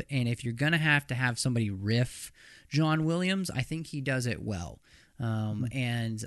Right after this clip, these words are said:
Speaker 1: I, I, I, do, I can't fault him for, and them for wanting to use this music,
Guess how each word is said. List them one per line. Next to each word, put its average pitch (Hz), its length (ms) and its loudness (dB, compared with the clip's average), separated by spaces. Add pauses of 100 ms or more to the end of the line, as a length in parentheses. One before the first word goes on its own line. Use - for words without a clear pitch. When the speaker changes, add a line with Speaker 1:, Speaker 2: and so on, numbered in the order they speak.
Speaker 1:
I, 131 280 2
I, 123 260 2 (160)
I, 131 100 2
do, 131 320 -4
I 143 80 0
can't 170 380 0
fault 143 400 -2
him 135 320 2
for, 123 560 -2 (300)
and 147 240 4
them 139 400 8
for 139 160 0
wanting 123 500 0
to 135 140 -4
use 143 320 2
this 160 200 -2
music, 160 560 -2